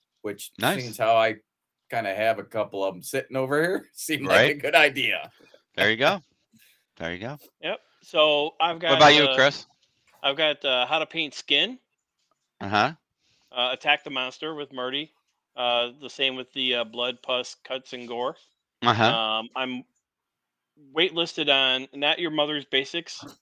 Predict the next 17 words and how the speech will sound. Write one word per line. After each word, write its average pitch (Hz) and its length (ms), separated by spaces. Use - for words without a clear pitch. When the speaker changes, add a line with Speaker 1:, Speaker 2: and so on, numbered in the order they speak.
Speaker 3:
workshop. 143 440
Speaker 2:
Mm-hmm. 120 60
Speaker 3:
Um, 117 460
I 127 80
did 143 280
get 151 140
into, 139 500
uh, 117 200
Art 123 200
of 135 120
Airbrushing 135 640
Terrain. 120 440
Speaker 2:
Okay. 123 260
Speaker 3:
Especially 127 400
with, 120 300
uh, 113 200
the 107 420